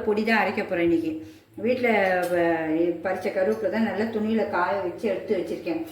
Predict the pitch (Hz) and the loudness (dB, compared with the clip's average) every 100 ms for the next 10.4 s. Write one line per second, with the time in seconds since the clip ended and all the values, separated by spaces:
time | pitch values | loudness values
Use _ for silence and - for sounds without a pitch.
0 | - - - - - - 185 190 208 - | -14 -20 -20 -18 -10 -2 0 0 -2 -6
1 | - - - 175 170 190 208 208 190 202 | -12 -18 -8 -4 0 2 2 2 0 2
2 | 214 208 220 240 214 - 247 247 247 240 | 0 2 -2 0 -2 -2 -2 2 4 4
3 | 214 240 - 214 214 202 190 196 247 233 | 2 0 -2 -2 -2 -2 -2 0 -2 -4
4 | - 202 220 240 262 226 220 220 277 277 | -4 -2 -2 0 -2 0 0 0 0 0
5 | 220 208 208 - 208 226 247 330 - - | 0 0 0 0 0 0 0 0 0 -10
6 | - - - 220 240 311 339 - 240 262 | -20 -20 -6 0 4 4 4 2 4 4
7 | 247 233 220 220 226 202 190 208 214 226 | 4 2 2 0 0 0 0 0 0 0
8 | 226 233 277 - 208 202 208 247 220 226 | 0 0 0 0 0 0 -2 0 0 0
9 | 240 214 202 196 196 233 233 214 226 190 | 0 -2 -2 -4 -2 -2 0 2 2 0
10 | 185 185 185 202 | 0 -2 0 0